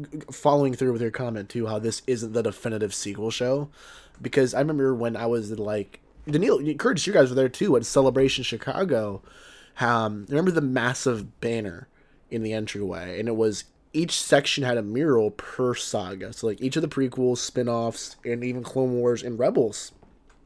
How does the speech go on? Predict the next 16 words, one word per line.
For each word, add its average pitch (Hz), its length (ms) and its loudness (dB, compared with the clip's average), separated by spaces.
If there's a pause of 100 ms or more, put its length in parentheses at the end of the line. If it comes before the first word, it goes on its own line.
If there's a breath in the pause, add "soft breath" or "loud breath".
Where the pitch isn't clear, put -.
(280)
had 135 200 2
a 135 40 4
chunk 143 240 -2
of 143 60 2
this 127 140 -2
mural. 110 360 -2 (960 loud breath)
Um, 101 280 -2
Resistance 123 600 2
was 120 140 0
the 120 80 2
only 131 120 4
thing 123 120 2
that 117 60 2
didn't 113 180 0
have 113 220 0
one. 95 360 -4